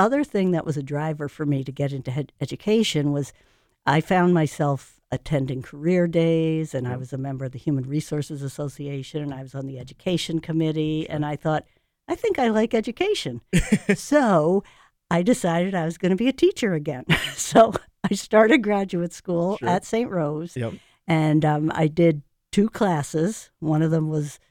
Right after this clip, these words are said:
Speaker 1: adolescent psychology, and one of them was, like, education policy. And I got an assistantship, a graduate assistantship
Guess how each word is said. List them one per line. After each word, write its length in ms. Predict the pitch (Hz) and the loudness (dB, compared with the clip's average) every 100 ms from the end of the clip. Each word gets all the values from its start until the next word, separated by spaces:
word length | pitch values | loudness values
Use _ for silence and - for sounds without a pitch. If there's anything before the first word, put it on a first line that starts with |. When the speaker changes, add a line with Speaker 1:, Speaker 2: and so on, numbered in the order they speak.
| _ | _
Speaker 1:
adolescent 480 | 165 160 160 - 156 | -2 0 0 -2 -6
psychology, 760 | - 156 165 156 147 143 147 151 | -6 -4 -4 -4 -4 -4 -4 -2
and 120 | 147 | -2
one 140 | 151 | -4
of 80 | 156 | -4
them 160 | 151 143 | -6 -8
was, 160 | 143 139 | -10 -12
like, 160 | 139 _ _ _ _ - | -14 _ _ _ _ -8
education 560 | 139 - 151 - 143 | -8 -6 -8 -8 -10
policy. 580 | 143 147 147 - 151 143 - _ _ _ _ _ - | -10 -8 -8 -10 -14 -14 -16 _ _ _ _ _ -2
And 380 | 156 151 151 - _ _ - | 0 2 0 -2 _ _ -4
I 300 | 143 147 160 _ - | -2 -2 -6 _ -6
got 320 | 156 160 - | -4 -2 -4
an 220 | 143 139 | -6 -4
assistantship, 960 | 139 131 - 220 - - - - - - | -4 -8 -2 -2 -2 -8 -10 -10 -12 -12
a 40 | |
graduate 400 | - 139 147 156 | -8 -6 -2 -4
assistantship 720 | 143 - 160 - 139 - 135 | -4 -4 -6 -4 -8 -6 -8